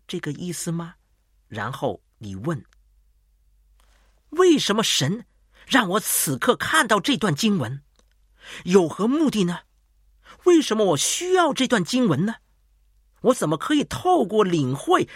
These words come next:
和应用这个圣经真理去处理当前所面对的问题呢？”这好像每天带着放大镜，你拿出放大镜，放在你的心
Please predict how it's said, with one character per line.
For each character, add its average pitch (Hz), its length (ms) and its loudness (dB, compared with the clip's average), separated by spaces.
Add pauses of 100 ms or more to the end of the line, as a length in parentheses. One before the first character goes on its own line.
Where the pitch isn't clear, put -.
和 185 220 0
应 294 380 0
用 208 280 0
这 320 260 0
个 190 100 -2
圣 220 320 0
经 262 240 -4
真 359 260 0
理 240 220 -4 (320)
去 - 320 0 (100)
处 370 360 2
理 143 200 0 (140)
当 277 280 0
前 180 260 0
所 151 260 -2
面 226 380 0
对 208 140 2
的 170 100 2
问 277 280 0
题 139 300 -4
呢？” 269 240 -2 (1600)
这 - 100 -18
好 80 220 -10
像 117 220 -8
每 80 220 -12
天 107 360 -10
带 - 220 -6
着 101 140 -14
放 110 320 -8
大 120 200 -8
镜， 190 300 -4 (960)
你 101 100 -14
拿 101 240 -4
出 143 160 -10
放 135 260 -6
大 110 200 -2
镜， 113 360 -8 (920)
放 123 420 -8
在 110 240 -6
你 95 240 -10
的 98 160 -14
心 196 640 -6